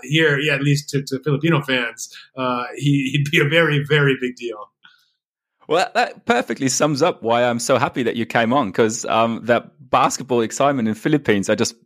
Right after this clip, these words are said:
Speaker 2: read about it before and even before the World Cup, like, la-, I think, uh, last season or the season before when Clarkson and, uh, Jalen Green first played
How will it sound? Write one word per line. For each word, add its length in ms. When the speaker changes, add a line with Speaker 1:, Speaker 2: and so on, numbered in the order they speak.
Speaker 2:
read 280
about 260
it 80
before 340
and 80
even 140
before 240
the 80
World 200
Cup, 240
like, 220
la-, 340
I 60
think, 200
uh, 280
last 240
season 220
or 80
the 100
season 260
before 300
when 220
Clarkson 600
and, 320
uh, 160
Jalen 340
Green 440
first 480
played 320